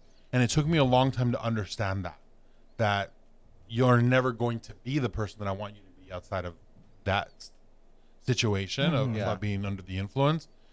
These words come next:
Speaker 1: So you have to be able to call it at some point 'cause it's just, you're just setting yourself up for
Speaker 2: <clears throat> Yeah.
Speaker 1: fame.
Speaker 3: Yeah, that is true. That's a good point.
Speaker 1: You know what I
Speaker 3: And then
Speaker 1: mean?
Speaker 3: there's just so many love lang-, well,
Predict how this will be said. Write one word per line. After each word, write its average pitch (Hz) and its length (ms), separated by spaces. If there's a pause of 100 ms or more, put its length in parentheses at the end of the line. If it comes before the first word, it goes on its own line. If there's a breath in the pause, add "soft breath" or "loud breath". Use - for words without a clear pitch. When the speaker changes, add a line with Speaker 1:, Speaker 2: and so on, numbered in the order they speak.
(140)
Speaker 1:
So 147 140
you 160 180
have 160 260
to 147 80
be 120 100
able 107 140
to 104 60
call 104 240
it 98 80
at 95 140
some 104 100
point 98 220
'cause 101 160
it's 95 100
just, 117 220
you're 120 160
just - 180
setting 120 180
yourself 107 300
up 101 80
for - 140
Speaker 2:
<clears throat> - 80
Yeah. 131 140
Speaker 1:
fame. 123 220 (160)
Speaker 3:
Yeah, 113 200 (120)
that 123 120
is 123 100
true. 90 260 (100)
That's 113 120
a - 40
good 104 160
point. 98 220 (1040)
Speaker 1:
You 131 100
know 135 60
what - 20
I 123 40
Speaker 3:
And 156 80
then 165 80
Speaker 1:
mean? 170 40
Speaker 3:
there's 165 140
just 170 160
so 165 100
many 147 220
love 90 200
lang-, 90 180
well, 95 280